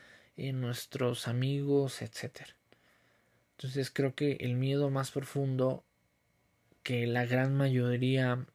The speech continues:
pudiéramos tener es, eh, perder ese ser querido, dejar de,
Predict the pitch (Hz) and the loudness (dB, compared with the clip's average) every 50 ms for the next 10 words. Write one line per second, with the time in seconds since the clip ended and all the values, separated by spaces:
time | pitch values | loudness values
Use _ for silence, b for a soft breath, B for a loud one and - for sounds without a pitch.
0 | - - 139 - - 127 127 127 127 131 131 127 - - - 120 123 127 131 143 | -16 -14 -8 -4 0 0 2 2 2 2 0 -2 -4 -6 -6 -4 -2 0 0 0
1 | 143 139 - - - _ _ - - 127 120 120 120 - 131 127 123 127 131 131 | 0 -2 -4 -8 -16 _ _ -12 -10 -8 -6 -6 -6 -4 -2 0 2 2 2 0
2 | 127 - 127 120 - 131 131 - - 131 127 131 127 127 123 139 156 - B B | 0 -2 -4 -4 -4 -4 -6 -4 -2 0 0 2 2 2 0 -2 -4 -8 B B
3 | B B B B B B B B B B - 135 123 123 - - 139 127 127 127 | B B B B B B B B B B -2 0 0 0 0 2 2 4 4 4
4 | 127 135 135 131 127 120 - | 4 4 4 4 4 0 -2